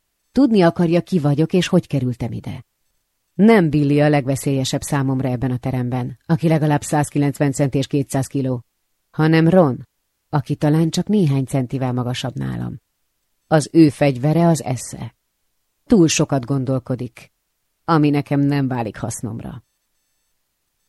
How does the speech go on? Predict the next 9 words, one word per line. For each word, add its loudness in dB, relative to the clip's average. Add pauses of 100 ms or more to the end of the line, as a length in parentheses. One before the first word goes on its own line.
(1900)
A 2
délután 4
folyamán 4
egyre 2
többen 2
térnek 0
be 0
egy-egy -2
italra. -6